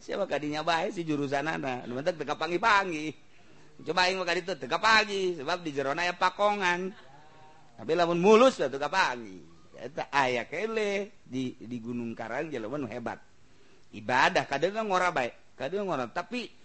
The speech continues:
urang teu percaya, geus buyutan, buyut da incu aya.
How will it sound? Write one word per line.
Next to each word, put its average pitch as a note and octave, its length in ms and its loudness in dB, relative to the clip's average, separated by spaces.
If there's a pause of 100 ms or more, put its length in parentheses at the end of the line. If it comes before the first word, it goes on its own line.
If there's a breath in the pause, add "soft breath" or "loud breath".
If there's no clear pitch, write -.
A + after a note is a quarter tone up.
(200 soft breath)
urang C4 320 0
teu C#4 160 -6
percaya, F#3 960 4
geus C3 320 -4
buyutan, G#3 720 -2
buyut D3+ 400 2
da A#2+ 240 -4
incu A3 480 -6
aya. B2+ 320 -2